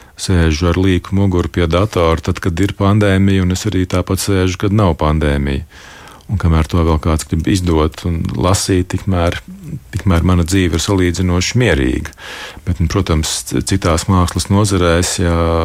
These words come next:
mākslas izstādes, kuras nevar parādīt, iz-, izrādes, kuras nevar parādīt, koncerti, kuri nevar notikt, nu, tas viss ir daudz trakāk. Tā kā,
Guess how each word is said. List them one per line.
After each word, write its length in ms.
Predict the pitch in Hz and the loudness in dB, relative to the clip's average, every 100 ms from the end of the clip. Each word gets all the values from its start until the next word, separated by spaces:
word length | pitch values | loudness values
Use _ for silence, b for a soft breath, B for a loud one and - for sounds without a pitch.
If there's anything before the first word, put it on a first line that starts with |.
| 85 | -2
mākslas 680 | 87 - 92 90 85 87 104 | -4 -6 -2 0 0 0 -2
izstādes, 580 | 98 - 85 82 82 - - | -2 -2 0 2 0 -4 -4
kuras 320 | 92 - 101 | -6 -4 0
nevar 220 | 87 87 | 0 0
parādīt, 720 | - 98 90 85 85 90 - - B B B B | 0 2 2 2 0 -2 -4 -18 B B B B
iz-, 320 | - 104 87 - | -2 0 2 2
izrādes, 560 | 110 98 87 90 90 | 2 2 2 0 -4
kuras 300 | - 90 - | -4 -4 -2
nevar 320 | 101 92 90 - - - - | -2 0 -2 -4 -8 -16 -4
parādīt, 720 | 104 98 90 87 87 87 - - - - - - | 0 2 2 2 0 0 -4 -12 -14 -16 -10 0
koncerti, 600 | 98 107 98 90 - - | 2 2 2 -2 -4 -12
kuri 220 | - 92 | -6 -2
nevar 260 | 90 95 87 | 0 0 2
notikt, 520 | 95 107 104 80 - | 2 2 0 -4 -2
nu, 100 | 92 | -2
tas 220 | 90 90 - | 0 -2 -2
viss 240 | 95 - | -2 -2
ir 80 | 87 | -2
daudz 460 | 85 82 92 - - B B B B B | 0 2 0 -4 -10 B B B B B
trakāk. 640 | - 92 90 76 69 67 - - - | -2 0 2 2 2 0 -6 -16 -12
Tā 80 | - | -10
kā, 200 | - | -2